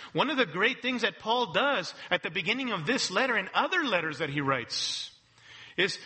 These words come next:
to show, or expose rather, a counterfeit teaching or expo-, or, um,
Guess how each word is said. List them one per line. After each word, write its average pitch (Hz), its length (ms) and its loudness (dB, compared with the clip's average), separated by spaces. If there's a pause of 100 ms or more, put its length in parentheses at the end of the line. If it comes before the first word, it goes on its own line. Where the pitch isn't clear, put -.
(160)
to 190 80 2
show, 220 760 4 (160)
or 185 140 6
expose 254 580 4
rather, 190 460 0 (160)
a 185 100 4
counterfeit 262 720 -2
teaching 214 720 2 (400)
or 185 120 4
expo-, 226 360 0
or, 196 260 4 (220)
um, 180 300 2